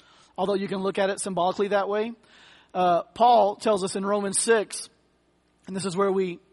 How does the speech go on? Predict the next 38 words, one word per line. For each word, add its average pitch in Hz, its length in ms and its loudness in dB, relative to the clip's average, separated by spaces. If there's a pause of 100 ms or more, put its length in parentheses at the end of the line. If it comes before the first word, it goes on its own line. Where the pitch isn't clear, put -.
(120)
get 208 180 2
this 196 240 0
and 185 140 -6
say 214 200 4
this, 190 200 -2
but 208 100 -10
when 208 140 -4
you 208 80 -6
baptize 214 440 4
someone, 185 460 -4 (500)
oftentimes 202 600 2
they'll 190 140 0
say, 190 320 2
"We 185 160 0
are 175 100 2
buried 220 600 2 (240)
together 208 520 2
with 214 220 -4
him," 202 420 -2 (520)
and 185 80 -8
go 196 140 0
under 208 140 0
the 214 80 2
water. 196 340 2 (680)
Because 240 320 4
as 247 120 4
a 214 60 0
Christian, 208 720 -2 (560)
as 196 140 -2
a 202 40 0
new 247 160 2
Christian, 220 420 -2
you 240 120 0
have 233 280 0
to 214 100 0
die 202 540 2
to 208 100 -6
self. 170 560 -4